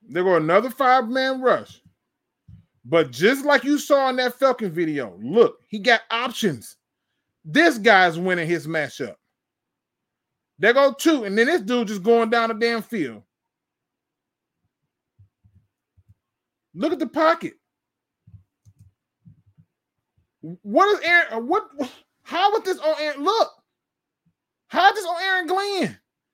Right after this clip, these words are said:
Why is Ja-, why is Jacob on the goddamn ground? Somebody get him up. This is why I'm saying, let's make the quarterback the hero. You, you're not gonna stop Bijan. Slow him down. This is why I'm saying.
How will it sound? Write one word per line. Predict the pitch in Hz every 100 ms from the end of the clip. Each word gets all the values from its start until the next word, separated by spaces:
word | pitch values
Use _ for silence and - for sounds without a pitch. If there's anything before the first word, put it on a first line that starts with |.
| _ _
Why | 226 359 427 427
is | 254
Ja-, | 311 247
why | 330 440 494
is | 262
Jacob | 247 226
on | 208
the | 185
goddamn | 185 160 170 156
ground? | 160 208 262 349 320 _ _ _ _
Somebody | 453 440 359 277
get | 240 233
him | 233
up. | 320 - - _ _ _
This | - 330
is | 339 240
why | 285 277
I'm | 269
saying, | - 262 233 214 190 _ _ _ _ _
let's | 180 262 294
make | 254 269 -
the | 196
quarterback | 233 262 247 185 170 110 147
the | 151
hero. | 160 131 104 - _ _ _ _ _ _ _ -
You, | 170 196
you're | 175 233
not | 277 294
gonna | 294 269
stop | - 262 208 170
Bijan. | 185 156 120
Slow | - 170 190
him | 220
down. | 202 143 92 _ _ _ _ _ _ _ -
This | 214
is | 240
why | 233
I'm | 226 202
saying. | 196 123